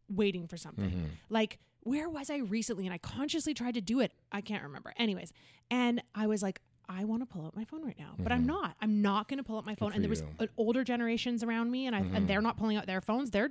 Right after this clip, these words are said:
Speaker 1: doing their thing, and they don't look awkward.
Speaker 2: Well, they don't.
Speaker 1: But I have to tell you, I felt awkward.
Speaker 2: Yeah.
Speaker 1: I felt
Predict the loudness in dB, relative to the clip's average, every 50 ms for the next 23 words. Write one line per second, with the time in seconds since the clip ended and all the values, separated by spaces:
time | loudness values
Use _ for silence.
0 | 0 2 2 2 4 2 0 0 0 0 0 2 2 2 2 2 2 2 0 0
1 | 2 -2 -2 -2 0 0 0 0 -2 -6 -8 -10 -10 -4 0 0 0 0 0 -4
2 | -4 -6 -8 -6 -6 -8 -8 -6 -4 -2 -2 -2 -2 -4 -6 -8 -6 -4 -4 -6
3 | -6 -10 _ _ -4 -4 -4 -4 -8 -10 -10 -14 -18 -18 _ _ _ _ _ -20
4 | _ _ _ _ -6 -4 -4 -4 -6 -2 2 2 2 4 2 0 -2 -4 -4 -4
5 | 0 0 -2 0 2 2 4 6 6 4 2 0 -6